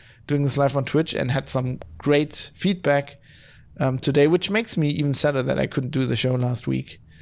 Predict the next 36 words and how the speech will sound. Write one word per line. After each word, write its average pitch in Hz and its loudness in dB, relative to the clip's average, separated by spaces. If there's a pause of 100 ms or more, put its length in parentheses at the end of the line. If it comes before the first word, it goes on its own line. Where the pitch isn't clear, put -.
(400)
uh, 123 4
live, 131 4
because 131 -2
I 147 4
love 135 4
this. 123 0
I - -2
love, 127 -2
you 131 0
know, 120 -2
getting 120 -4
a 123 -2
bit 131 -2
of 151 -2
a 147 -4 (400)
live 127 -2 (680)
feedback 135 -2
about 127 -2
what 135 4
I'm 127 0
doing. 123 2
So 131 2
thanks 175 0
to 165 0
Mike 160 -2
the 143 2
Dane, 127 2 (680)
Bacon 147 2
the 135 2
Pork, 131 2
Redeemer 147 2
F, 131 0
Galtaran, 147 2
Jonathan 147 0
forty-seven 139 0
forty-seven, 139 0